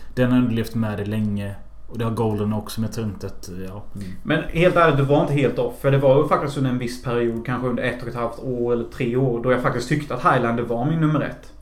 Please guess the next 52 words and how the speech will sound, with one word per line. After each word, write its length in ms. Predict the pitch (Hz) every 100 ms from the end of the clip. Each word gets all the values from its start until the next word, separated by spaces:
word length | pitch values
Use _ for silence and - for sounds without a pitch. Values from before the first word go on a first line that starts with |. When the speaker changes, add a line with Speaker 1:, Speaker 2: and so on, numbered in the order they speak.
| - - -
Speaker 2:
Och 100 | 131
det 60 | 131
har 40 |
ju 60 | 139
faktiskt 280 | 139 135
varit 180 | 185 180
under 120 | 139 135
en 60 |
viss 160 | 123 -
tid 140 | 127
då 60 | 120
jag 120 | 120
try-, 200 | - 131
tyckte 220 | 135 -
att 120 | 120
Pulp 240 | - 120 -
Fiction 380 | 175 - 214 196
var 120 | 190
nummer 200 | 180 175
ett, 200 | 160 -
men 80 | 135
det 60 | 135
var 80 |
en 40 | 135
ganska 220 | 139 -
kort 260 | - 131 -
period. 360 | 127 127 123 - - - - - -
Men 140 | - 147
om 100 | 160
jag 100 | 147
ska 100 | - 147 156
erkänna 400 | 160 - 113 113
det 160 | 120
så 180 | 127 -
är 280 | 143 143 123
liksom 340 | 131 131 151
Goldeneye 540 | 160 147 127 123 120 113
som 300 | - 131 120
min 160 | 120 110
första 340 | 139 135 123 -
flickvän. 540 | 135 131 - 113 135 135 -
Jag 120 | 131
kommer 180 | 135 135
aldrig 300 | 143 127 143
riktigt 160 | -
älska 300 | 131 127 - 117
en 60 |
film 200 | 113 117
som 140 | 110 120
jag 80 |
älskar 240 | 120 117 113
den. 180 | 117